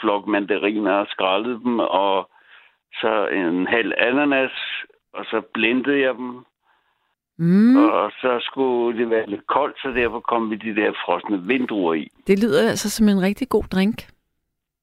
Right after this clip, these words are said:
Speaker 1: Og så en gang vodka oveni. Det var sådan, øh, ret sejt jo. Ej, ikke
Speaker 2: <laughs>
Speaker 1: sejt. Øh,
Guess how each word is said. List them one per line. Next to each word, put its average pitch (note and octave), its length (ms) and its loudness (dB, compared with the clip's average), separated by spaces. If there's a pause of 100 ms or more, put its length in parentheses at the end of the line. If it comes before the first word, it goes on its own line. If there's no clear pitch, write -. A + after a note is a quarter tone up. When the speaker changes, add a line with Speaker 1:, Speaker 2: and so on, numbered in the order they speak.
(120)
Speaker 1:
Og A#2+ 120 -2
så B2 280 2
en B2 160 -2
gang A2+ 260 0
vodka G#2+ 320 0
oveni. G#2 380 0
Det G#2+ 260 -2
var A#2 160 2
sådan, D#3+ 380 0
øh, A#2 220 0
ret B2+ 300 -2
sejt C3 500 -2
jo. D3+ 160 -6 (140)
Ej, E2+ 100 0
ikke A2 180 -4 (100)
Speaker 2:
<laughs> D3+ 80 -6
Speaker 1:
sejt. D#2+ 260 -4
Øh, D#2 300 -10